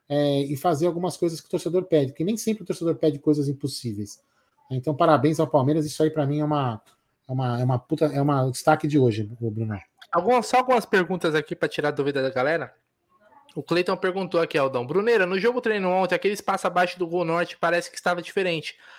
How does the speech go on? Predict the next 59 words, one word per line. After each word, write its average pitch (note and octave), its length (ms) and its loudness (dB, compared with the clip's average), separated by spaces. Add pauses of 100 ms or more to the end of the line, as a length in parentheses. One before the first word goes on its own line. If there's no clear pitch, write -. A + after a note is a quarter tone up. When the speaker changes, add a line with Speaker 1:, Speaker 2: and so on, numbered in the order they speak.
(180)
Speaker 2:
Alguma G3+ 360 -2
novidade F3 500 0
ou G#3+ 60 -4
foi A3+ 160 -6
só G#3 140 -8
impressão F#3 440 -4
minha?" D#3 240 -2
Eu G3 160 0
não A3+ 100 0
reparei A3+ 560 0
qual D#3 240 -4
você E3 140 0
Speaker 1:
Eu D#3 60 4
também F3 240 6
não F#3+ 100 4
Speaker 2:
reparou, F#3 60 6
Aldão? F3+ 160 4
Speaker 1:
reparei. D3 240 6
Eu B2+ 60 -2 (400)
não C#3 40 0
Speaker 2:
Eu D3 40 2
não D#3+ 100 2
Speaker 1:
reparei, D#3+ 460 6
Speaker 2:
reparei, F#3 220 4
Speaker 1:
então D#3+ 120 4
Speaker 2:
vou F3 60 6
Speaker 1:
vou F3+ 60 8
dar F3 80 6
Speaker 2:
dar F#3+ 60 6
Speaker 1:
uma G3+ 60 6
Speaker 2:
uma F#3+ 40 8
olhada D#3 180 8
Speaker 1:
olhada. C3 100 4
Speaker 2:
depois B2+ 340 -4
no F3 160 -6
vídeo D#3+ 360 -2
pra, C#3 500 -2 (580)
pra, C#3+ 480 0
pra D3+ 220 0
ver D#3 140 -2
isso D#3+ 120 -4
daí. F3 180 4
A - 220 -10
gente C4+ 80 -6
sabe C4+ 240 4
que C4 100 0
ali A3 140 2
no G#3 140 0
Gol F#3 180 4
Norte, F#3+ 340 0
logo G#3+ 360 4
à F#3+ 80 4
frente, G3+ 480 -4
tem F#3 100 -2
aquele F3 240 -2
setor D#3+ 480 -2
que - 80 -16
tem D#3 100 -4
aquelas, C3+ 400 -2